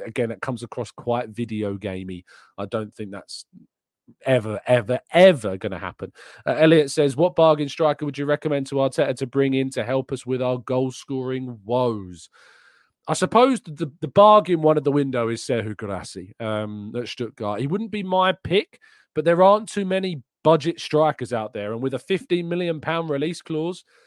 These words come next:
I suppose Serhou Guirassy is, is the one that you would suggest, because he scored so many goals for Stuttgart, um, already this season, and he's, his price is very, very low. So I suppose that is the obvious answer, Elliot.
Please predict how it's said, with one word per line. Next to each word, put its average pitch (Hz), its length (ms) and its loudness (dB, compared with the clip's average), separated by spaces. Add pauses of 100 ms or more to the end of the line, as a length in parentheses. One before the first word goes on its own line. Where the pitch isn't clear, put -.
(240)
I 131 80 -8
suppose 147 600 0 (140)
Serhou 127 400 -4
Guirassy 117 500 -4
is, 104 140 -10
is 117 240 -10
the 117 100 -12
one 117 300 -4
that 110 120 -14
you 117 160 -10
would 98 160 -14
suggest, 113 600 -12
because 113 240 -14
he 104 80 -14
scored 104 340 -14
so 165 200 -4
many 117 180 -2
goals 107 380 -2
for - 100 -20
Stuttgart, 110 580 -4 (460)
um, 107 580 -4
already 110 340 -4
this 110 180 -10
season, 107 380 -6
and 104 100 -8
he's, 104 240 -12 (160)
his 113 240 -14 (180)
price 117 400 -4
is 101 140 -10
very, 107 340 0
very 95 300 -6
low. 90 200 -8
So 127 160 -6
I 131 40 -2
suppose 175 460 2
that 147 180 0
is 117 100 -6
the 117 160 -6
obvious 113 500 -6
answer, 101 460 -10
Elliot. 98 280 -6